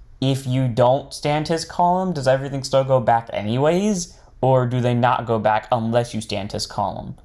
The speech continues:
Because, I mean, I always stand his column regardless, but, like, 'cause you want the extra Vanguard attack, but still. Either way, that's amazing that he can get multi-attack. He can make just a big-ass column swing again. I mean, hell, I remember when me and my friend first played with a deck that we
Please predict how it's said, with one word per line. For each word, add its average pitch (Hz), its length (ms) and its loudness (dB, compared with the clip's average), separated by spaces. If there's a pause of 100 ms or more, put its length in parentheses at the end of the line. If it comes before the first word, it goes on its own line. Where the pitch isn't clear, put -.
(480)
Because, 147 280 2
I 147 60 6
mean, 160 140 -4
I 175 80 2
always 214 220 2
stand 143 180 -2
his 120 80 -6
column 120 260 0
regardless, 107 540 0
but, 110 180 2
like, 107 340 2 (140)
'cause 147 140 0
you 180 40 2
want 185 200 2
the 135 60 6
extra 120 200 -2
Vanguard 104 280 0
attack, - 220 -2
but 110 140 -4
still. - 240 -4 (260)
Either 240 160 4
way, 208 120 4
that's 185 200 2
amazing 190 580 4
that 120 80 -2
he 175 140 2
can 180 140 0
get 170 160 0
multi-attack. 160 800 0 (120)
He 202 140 0
can 202 140 2
make 190 160 -2
just 175 160 0
a 170 80 4
big-ass 185 500 2
column 185 400 0
swing 175 260 -2
again. 113 320 0 (220)
I 135 80 0
mean, 147 140 0
hell, 147 120 4
I 135 120 6
remember 139 360 2
when 123 380 -2
me 123 140 0
and 117 100 -2
my 113 100 2
friend 113 240 0
first 113 280 -2
played 110 240 0
with 107 240 -2
a 110 100 0
deck 110 280 0
that 107 180 0
we 110 260 -2